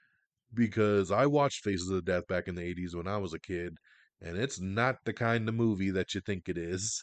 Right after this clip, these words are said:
<laughs> and I don't see how you just remake it, so I'm very curious to see what they do with that. Uh, Keke Palmer is teaming up with Kevin Hart for a new movie called The Backup, which will be a new comedy. The story is about a man who decides he's ready to settle down with his childhood friend,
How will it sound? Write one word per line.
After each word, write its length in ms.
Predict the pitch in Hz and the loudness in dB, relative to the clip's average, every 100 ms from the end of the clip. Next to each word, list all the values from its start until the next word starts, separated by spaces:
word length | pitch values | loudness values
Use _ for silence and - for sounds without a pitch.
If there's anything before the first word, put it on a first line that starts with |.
| 196 | -2
<laughs> 120 | - | 0
and 140 | 135 113 | 0 0
I 80 | 113 | -2
don't 200 | 113 104 | -4 -4
see 160 | 113 | 0
how 60 | 98 | 0
you 120 | 98 | 0
just 220 | 92 90 | -4 -6
remake 400 | 92 90 87 - | -6 -6 -6 -6
it, 100 | 85 - | -12 -10
so 400 | - 85 82 82 - - _ | -10 -6 -6 -10 -18 -20 _
I'm 220 | - 113 104 | -8 -8 6
very 340 | 123 180 160 117 | 10 12 10 8
curious 400 | - 104 92 - | 6 4 4 -2
to 100 | 90 | -6
see 200 | 98 85 | -4 -4
what 180 | 85 | -4
they 120 | - 85 | -6 -6
do 180 | 82 | -6
with 160 | 80 78 | -8 -4
that. 240 | 95 107 135 _ _ _ _ _ _ 139 | 0 0 -2 _ _ _ _ _ _ -10
Uh, 200 | 98 104 | 0 2
Keke 300 | 101 185 190 | 4 4 4
Palmer 440 | - 185 214 113 85 | 6 8 8 6 0
is 100 | - | -4
teaming 300 | - 120 113 | -2 0 0
up 100 | 101 | -2
with 100 | 101 | -2
Kevin 280 | 123 113 95 | 2 2 2
Hart 320 | 110 131 131 | 2 2 2
for 160 | 107 | 0
a 40 | 104 | 0
new 200 | 107 110 | 0 0
movie 240 | 110 110 | 0 0
called 240 | 107 107 101 | 0 -2 -2
The 80 | |
Backup, 480 | 98 101 131 - 78 _ _ - _ | 2 4 4 2 -6 _ _ -20 _
which 160 | 95 104 | -4 -2
will 80 | 101 | 0
be 120 | 98 | 0
a 60 | |
new 160 | 95 123 | 0 -2
comedy. 500 | 143 135 98 101 175 _ _ - | 0 0 0 -2 -4 _ _ -8
The 80 | 101 | -4
story 340 | - 113 113 | 4 6 6
is 60 | 104 | 4
about 200 | 104 104 | 4 4
a 60 | |
man 300 | 92 104 113 | 2 0 0
who 80 | 113 | -2
decides 440 | 92 - 104 104 | -4 0 0 2
he's 120 | 95 90 | -2 0
ready 260 | 98 101 | 0 0
to 80 | 90 | -4
settle 300 | - 117 98 | -2 0 0
down 260 | 95 101 98 | 0 -2 -2
with 120 | 87 | -6
his 100 | 85 | -6
childhood 480 | - 107 98 95 - | -4 -2 0 -4 -4
friend, 420 | 127 139 127 | 0 0 0